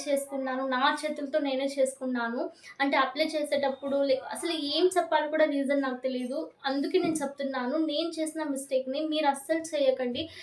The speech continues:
ఎప్పుడు కూడా మనము అప్లై చేసేటప్పుడు కానివ్వండి, ఒక త్రీ డేస్ తర్వాత, అంటే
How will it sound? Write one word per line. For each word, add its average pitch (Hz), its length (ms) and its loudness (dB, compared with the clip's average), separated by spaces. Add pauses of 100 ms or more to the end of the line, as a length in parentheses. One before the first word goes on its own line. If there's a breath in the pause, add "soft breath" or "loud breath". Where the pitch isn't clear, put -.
(160 loud breath)
ఎప్పుడు 370 300 6
కూడా 359 220 4
మనము 311 360 0
అప్లై 285 280 2
చేసేటప్పుడు 285 720 0
కానివ్వండి, 262 680 0 (260 loud breath)
ఒక 302 140 2
త్రీ 320 280 2
డేస్ 339 300 2
తర్వాత, 294 440 4
అంటే 285 560 4